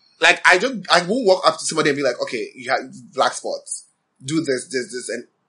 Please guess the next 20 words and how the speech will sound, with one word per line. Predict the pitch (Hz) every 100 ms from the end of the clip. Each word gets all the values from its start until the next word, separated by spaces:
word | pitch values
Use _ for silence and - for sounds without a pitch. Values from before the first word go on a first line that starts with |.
| _
it's | 180 175
none | 165 196
of | 226
your | 165
fucking | - - 165 - 156
business. | 143 131 113 -
Obviously, | 185 190
this | 156 180
girl | 143 143 139 - _ _ _
loves | 131 135 143 156 - - - 143
the | 135
way | 139
she | 147 214
looks. | 170 135 131 -
Her | 139
mug | 139 143 170
is | 185
beautiful. | 143 139 139 143 - 139
She's | - 127
stunning. | - 160 139 131 131 151